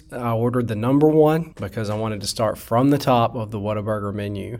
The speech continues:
even though there are many other more interesting items on the menu that I hope to get a chance to try now that I've had the first one. And, but I did wanna follow the rules. So I ordered the number one, which is just a single patty cheeseburger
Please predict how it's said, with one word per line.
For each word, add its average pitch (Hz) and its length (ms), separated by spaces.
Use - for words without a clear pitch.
even 143 220
though 127 300
there 123 200
are 120 160
many 143 520
other 131 300
more 123 300
interesting 127 640
items 123 360
on 135 140
the 135 60
menu 139 380
that 123 140
I 113 260
hope 117 200
to 123 80
get 117 140
a 117 40
chance 117 360
to 123 80
try 117 300
now 117 240
that 120 80
I've 117 140
had 123 140
the 117 120
first 120 320
one. 127 260
And, 131 260
but 131 140
I 127 80
did 127 160
wanna 117 220
follow 110 260
the 107 140
rules. 101 300
So 107 200
I 110 140
ordered 127 240
the 131 80
number 135 280
one, 127 500
which 113 220
is 113 140
just 110 300
a 101 60
single 127 420
patty 135 440
cheeseburger 127 760